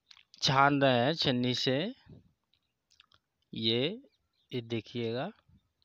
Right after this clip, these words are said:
ये इन्होंने छान लिया। अ, खुशबू की बात करें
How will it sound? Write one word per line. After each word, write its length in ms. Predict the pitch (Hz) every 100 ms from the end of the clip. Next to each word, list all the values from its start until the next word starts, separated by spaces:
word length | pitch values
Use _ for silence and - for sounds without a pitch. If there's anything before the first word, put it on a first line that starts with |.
| _ _
ये 180 | 123 131
इन्होंने 320 | 131 131 139
छान 420 | 139 - 120 131
लिया। 240 | 139 127 160 - - - - -
अ, 80 | 147
खुशबू 400 | 151 160 - 185
की 140 | 196
बात 240 | 202 185 185
करें 240 | 196 190